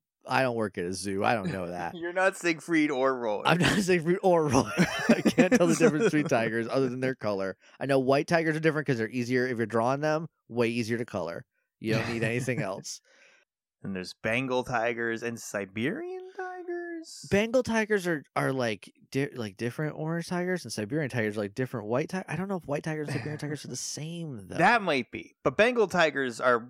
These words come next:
Speaker 2: probably what you're thinking of when you think of a tiger.
Speaker 1: When you think of a tiger, yeah. And then there's, like, there's also, there's other tigers that are, like, a little bit smaller. But then there's, like, the, I don't know if the Bengal tigers are the big ones or the small ones. But,
Speaker 2: Uh,
Speaker 1: and there's,
Speaker 2: I couldn't
Speaker 1: uh,
Speaker 2: tell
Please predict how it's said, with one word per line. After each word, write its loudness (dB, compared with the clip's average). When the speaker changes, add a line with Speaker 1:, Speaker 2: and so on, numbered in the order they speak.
Speaker 2:
probably 4
what 4
you're 0
thinking -4
of -2
when -4
you -4
think -4
of -8
a -8
tiger. -8
Speaker 1:
When 4
you 0
think -2
of 2
a 0
tiger, 4
yeah. 0
And -4
then 0
there's, 0
like, 2
there's 2
also, 2
there's 2
other 2
tigers 2
that 2
are, 0
like, 0
a -4
little 2
bit -2
smaller. -6
But -4
then -4
there's, -8
like, -4
the, -4
I -4
don't -2
know 0
if -6
the -2
Bengal -2
tigers -2
are -8
the -6
big 2
ones -2
or -6
the -10
small -4
ones. -12
But, 0
Speaker 2:
Uh, -4
Speaker 1:
and -6
there's, -6
Speaker 2:
I -6
couldn't -2
Speaker 1:
uh, -2
Speaker 2:
tell -6